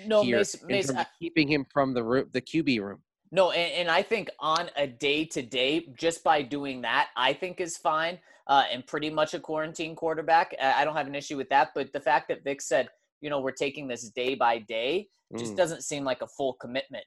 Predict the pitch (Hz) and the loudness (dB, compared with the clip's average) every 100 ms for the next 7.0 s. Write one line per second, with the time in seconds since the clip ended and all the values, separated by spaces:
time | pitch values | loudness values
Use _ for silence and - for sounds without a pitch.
0 | - 120 113 - 120 127 143 143 135 147 | -10 -6 -4 -6 -6 -4 -2 -2 -2 -2
1 | - 139 147 135 123 107 135 131 127 123 | -4 -4 -2 0 -2 -2 -6 -4 -4 0
2 | 123 123 120 _ _ 123 127 - 120 123 | 0 -2 -8 _ _ -8 -8 -8 -6 -4
3 | 151 117 104 107 107 _ _ _ - 123 | -2 0 0 0 -6 _ _ _ -2 0
4 | 120 120 117 113 120 123 120 117 120 123 | 2 0 -4 -6 -4 -2 -4 -6 -2 0
5 | 117 113 131 156 - 101 104 101 107 104 | 0 0 -2 -2 -6 -12 -12 -10 -10 -8
6 | 101 - 101 101 107 127 131 _ 233 240 | -8 -8 -12 -12 -8 -8 -8 _ -4 -2